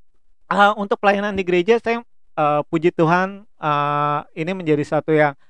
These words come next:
walaupun banyak pergumulan, walaupun banyak keluhan, walaupun banyak, mungkin banyak keluhan di, eh, setiap pelayanan, tapi, eh, balik lagi ya, balik, pelayanan ini bukan untuk kita ya,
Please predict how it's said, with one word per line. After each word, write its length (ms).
walaupun 440
banyak 280
pergumulan, 640
walaupun 440
banyak 320
keluhan, 640
walaupun 640
banyak, 240
mungkin 360
banyak 280
keluhan 600
di, 440
eh, 440
setiap 400
pelayanan, 360
tapi, 280
eh, 720
balik 320
lagi 360
ya, 40
balik, 240
pelayanan 480
ini 120
bukan 320
untuk 160
kita 200
ya, 160